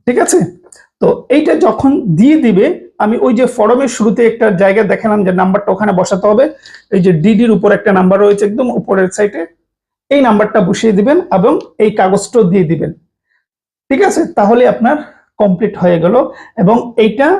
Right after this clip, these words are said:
আগারগাঁও শাখার বরাবর লিখবেন, বলবেন যে ঢাকার আগারগাঁও শাখায় বরাবর ডিডি হবে।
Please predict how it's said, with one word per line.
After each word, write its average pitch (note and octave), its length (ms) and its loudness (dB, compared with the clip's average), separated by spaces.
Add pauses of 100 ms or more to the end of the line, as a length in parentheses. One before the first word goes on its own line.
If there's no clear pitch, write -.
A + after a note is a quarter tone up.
(260)
আগারগাঁও G#3+ 500 2
শাখার A3+ 440 -2
বরাবর G3 420 2 (120)
লিখবেন, A3 440 -2 (920)
বলবেন F#3+ 480 2
যে G3+ 160 2 (400)
ঢাকার G#3+ 360 0 (180)
আগারগাঁও G3+ 480 0
শাখায় A3+ 460 0
বরাবর G3 340 2 (340)
ডিডি F3 340 2
হবে। D#3 240 0